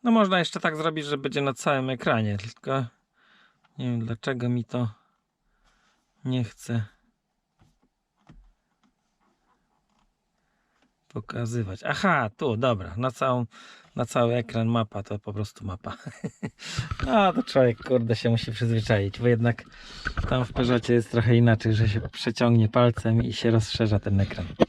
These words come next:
No ale tak to można podróżować, kurczę, z telefonu sobie ustawia się, yy, gdzie się chce jechać i można cisnąć.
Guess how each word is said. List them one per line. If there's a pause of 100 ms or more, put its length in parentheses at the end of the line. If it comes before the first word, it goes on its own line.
(1600)
No
ale
tak
to
można
podróżować,
kurczę,
z
telefonu
sobie
ustawia
się, (560)
yy, (220)
gdzie
się
chce
jechać (840)
i
można
cisnąć.